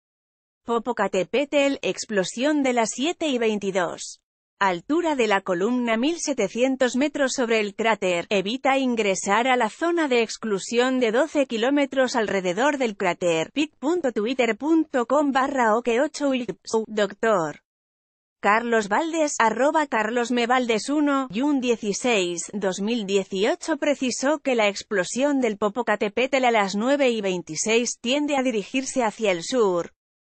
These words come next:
La explosión del Popocatépetl a las nueve y veintiséis tiende a dirigirse hacia el sur. pic punto twitter punto com barra J cip tres L S P uno cinco, Doctor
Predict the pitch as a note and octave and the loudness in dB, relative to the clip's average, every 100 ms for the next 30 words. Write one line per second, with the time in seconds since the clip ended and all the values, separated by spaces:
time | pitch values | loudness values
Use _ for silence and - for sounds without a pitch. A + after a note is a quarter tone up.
0 | _ _ _ _ A3+ A3 G#3+ - - G#3+ | _ _ _ _ 0 2 2 0 -6 -6
1 | - A#3 C4+ C4 A#3 G#3 G#3 B3 A3+ G#3 | -4 0 2 4 0 2 -2 -2 -2 -2
2 | G#3 A#3 C4+ C4+ B3 A3+ F#3+ G3+ B3 C#4+ | -2 -2 0 2 2 2 2 0 0 2
3 | C4 A3+ G3 F3+ - D#3 G#3+ A#3 A#3 - | 2 2 -2 -4 -6 -6 0 0 0 -6
4 | A3 C#4+ E4 D4+ C#4 B3 A#3 G3 - C4 | -2 0 0 2 0 0 -2 -2 -4 -4
5 | - A#3+ G#3+ G#3+ F#3 E3 - C#4+ C#4+ C4 | 0 -2 0 0 0 -2 -2 0 -2 0
6 | C#4 D4+ - D4+ F4+ B3 A#3+ B3+ C4 B3 | -2 -2 -4 -2 0 -2 -2 -2 0 0
7 | A3+ C4 E4 D#4 - A#3+ C4 D4+ C4+ C4+ | 0 0 2 2 0 0 2 2 2 2
8 | E4 D4+ - A#3+ F#3+ E3+ A#3 B3 - B3 | 4 0 2 -2 0 -2 -2 -2 2 2
9 | C4+ C#4 C4 G#3+ G3+ C4+ B3+ A3 C4 C4 | 2 0 0 0 0 0 0 0 2 2
10 | C#4+ D4+ C4 - D4 A3+ F#3+ F3 E3 A3 | 2 2 0 0 0 0 0 0 0 0
11 | G3 F#3 - A3 F3 D#3 C3+ | 0 -2 0 2 2 0 -4